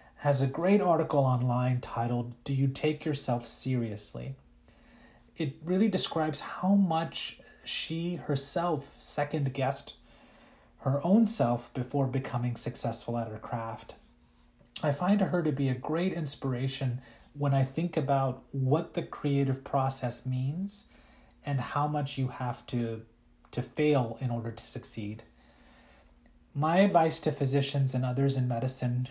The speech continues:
who are struggling with how to balance both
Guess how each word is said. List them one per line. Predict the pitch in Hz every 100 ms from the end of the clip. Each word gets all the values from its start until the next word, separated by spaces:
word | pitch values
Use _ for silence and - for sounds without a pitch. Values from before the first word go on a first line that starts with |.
| -
who | 120
are | 117
struggling | - - 120 131 147 139 131 131 135
with | 123
how | - 127
to | 120 117 _ _ _ _ _ _
balance | 135 127 147 147 139 -
both | - 135 135 - -